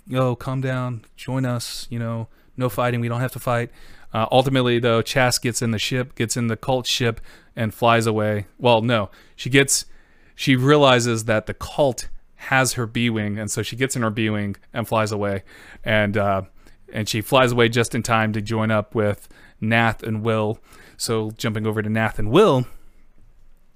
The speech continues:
they, Nath and Will are leading, are essentially leading the New Republic forces that are now under siege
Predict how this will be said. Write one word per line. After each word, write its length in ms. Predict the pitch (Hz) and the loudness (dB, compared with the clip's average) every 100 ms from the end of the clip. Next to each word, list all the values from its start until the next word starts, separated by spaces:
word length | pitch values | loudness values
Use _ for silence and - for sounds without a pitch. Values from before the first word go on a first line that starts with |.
| - - | -14 0
they, 460 | 139 160 202 247 - - - - 123 | 4 6 6 4 -2 -12 -20 -14 -2
Nath 340 | 131 190 202 | 4 4 4
and 160 | 202 139 | 4 4
Will 280 | 113 110 117 | 6 4 2
are 160 | 107 | 2
leading, 520 | 104 113 117 117 117 - - | 2 2 2 2 -2 -6 -2
are 140 | 107 | -2
essentially 520 | - 202 - 190 139 - - | 2 2 2 2 0 -4 -4
leading 400 | 120 117 113 107 | 0 2 2 0
the 120 | 113 | -2
New 220 | 104 120 | -2 0
Republic 400 | 127 131 120 113 | 0 -2 -2 -2
forces 400 | - 110 - 110 | -2 -4 -2 -4
that 160 | 101 107 | -2 -2
are 100 | 107 | 0
now 380 | 113 117 117 113 - - - | 2 2 2 -2 -8 -20 -4
under 300 | 127 135 131 | 2 4 4
siege 640 | 120 - 120 117 113 - | 2 0 0 0 -2 -6